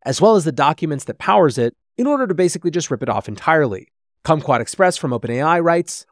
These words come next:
"We're working on better protections for instructions and documents. In my opinion, currently the instructions and knowledge are the client-side code of a G P T,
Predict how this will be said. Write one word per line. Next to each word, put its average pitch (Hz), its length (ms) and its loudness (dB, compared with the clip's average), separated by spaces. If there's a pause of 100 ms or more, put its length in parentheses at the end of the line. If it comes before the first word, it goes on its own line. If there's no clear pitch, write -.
"We're 135 140 0
working 247 400 2
on 190 100 0
better 156 220 2
protections 139 480 -6
for 120 160 -6
instructions 117 540 -6
and 101 120 -10
documents. 120 680 -4 (260)
In 123 100 -6
my 247 140 4
opinion, 117 480 -2 (200)
currently 269 300 0
the 185 140 0
instructions 165 500 -2
and 120 100 -4
knowledge 143 360 0
are 131 40 -2
the 117 120 -8
client-side 160 640 -2
code 156 240 2
of 127 80 -4
a 123 40 -4
G 101 160 -10
P 98 140 -12
T, - 420 -8